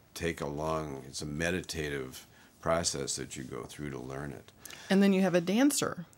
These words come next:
Speaker 1: Yes, uh, a dancer who is also a, a philosopher of dance. Um, I'm reading one of her books called Nietzsche's Dancers.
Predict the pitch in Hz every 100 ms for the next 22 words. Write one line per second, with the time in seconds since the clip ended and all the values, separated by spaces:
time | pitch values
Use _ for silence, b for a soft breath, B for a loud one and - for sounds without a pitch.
0 | - 90 95 69 - - - - 80 78
1 | 73 69 65 65 - - - 82 73 87
2 | 95 101 - 98 98 98 - - - 85
3 | 87 82 80 - 82 80 80 85 - 87
4 | 82 76 73 - - - 76 - 80 78
5 | 90 - 73 - 71 67 65 78 71 67
6 | 67 - - B B B B B - 76
7 | 73 69 67 65 64 - - 82 82 90
8 | 82 78 78 78 71 73 80 80 - -
9 | 73 69 76 87 92 - 82 71 76 73
10 | 76 85 - 65 57 -